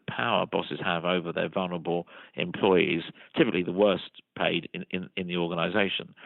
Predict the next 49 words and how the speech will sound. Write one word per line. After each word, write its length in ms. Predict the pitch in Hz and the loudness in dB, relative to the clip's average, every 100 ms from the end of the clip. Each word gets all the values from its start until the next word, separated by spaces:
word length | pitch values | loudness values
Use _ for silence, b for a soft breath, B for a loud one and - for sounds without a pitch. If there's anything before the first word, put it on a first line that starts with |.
| B B - | B B -2
Um, 200 | 104 104 | -2 -2
and 80 | 117 | -2
I 60 | 127 | -2
can 140 | 160 | -2
give 120 | 151 | -2
you 60 | 156 | -2
some 100 | - | -4
examples. 420 | 104 135 120 104 95 - | -2 2 2 2 -4 -8
So 80 | - | -4
not 160 | 123 147 | -2 0
only 80 | 127 | 2
do 120 | 110 | 2
they 60 | |
cause 240 | 107 113 95 - | 2 0 0 2
poverty 240 | 120 101 | 0 0
because 200 | 95 90 | -4 -4
of 60 | 110 | 0
that, 160 | 120 | -2
but 80 | - | 0
also 220 | 113 107 - | -6 -4 -6
this 140 | 113 - | -6 -4
absolute 420 | 135 139 - - - | -2 -2 -4 -6 -2
misery 440 | 110 104 92 87 | -2 -2 -2 0
on 140 | 90 | 0
a 40 | 92 | -2
daily 320 | 95 90 87 | 2 2 2
basis, 360 | 110 98 - 82 | 0 -2 -4 -4
not 180 | 156 - | -4 0
knowing 340 | 101 95 92 B B B B B | 2 4 2 B B B B B
if 120 | - 101 | -2 4
workers 320 | 117 107 - | 4 4 2
have 140 | 95 82 | -4 -2
got 220 | 90 69 - | 0 0 -2
enough 200 | 87 82 | -8 -6
money 240 | 82 82 80 | -4 -4 -2
for, 160 | - 82 - - | -2 -4 -6 -8
for 80 | - | -4
literally 440 | 85 - - - - | 0 0 0 -6 -4
for 100 | 82 - | -4 0
food 220 | 87 85 | 2 2
or, 160 | 82 78 | 0 -4
or 160 | - 80 | -4 -2
lodging. 480 | 87 92 - - - - | 2 0 0 -6 -8 0
So 160 | 107 104 B B B - | 2 2 B B B -2
can 120 | 127 | 0
I, 100 | 139 | 2
if 60 | - | 4
I, 160 | 127 | 2
do 60 | - | 0